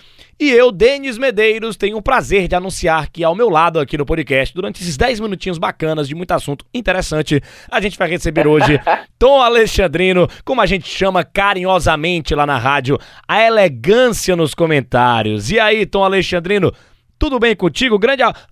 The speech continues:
Speaker 1: grande abraço. Tom, bom dia, boa tarde, boa noite, boa
Speaker 2: Nossa
Speaker 1: madrugada pra você,
Speaker 2: Senhora.
Speaker 1: viu, Tom?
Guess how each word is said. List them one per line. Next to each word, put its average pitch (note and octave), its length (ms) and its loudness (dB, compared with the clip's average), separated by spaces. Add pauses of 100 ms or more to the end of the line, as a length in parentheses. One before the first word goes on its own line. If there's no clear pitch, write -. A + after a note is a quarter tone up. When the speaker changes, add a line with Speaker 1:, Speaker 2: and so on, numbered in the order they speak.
Speaker 1:
grande B3 240 2
abraço. A3+ 300 2 (180)
Tom, C4+ 320 4 (160)
bom A#3 320 4
dia, B3 300 0
boa G#3+ 240 2
tarde, A3 360 0
boa G#3 200 4
noite, A3 280 2
boa G#3+ 220 4
Speaker 2:
Nossa A3 140 2
Speaker 1:
madrugada G#3 280 4
pra G#3 140 2
você, G3+ 280 4
Speaker 2:
Senhora. F3 180 4
Speaker 1:
viu, F#3 120 4
Tom? C3+ 380 2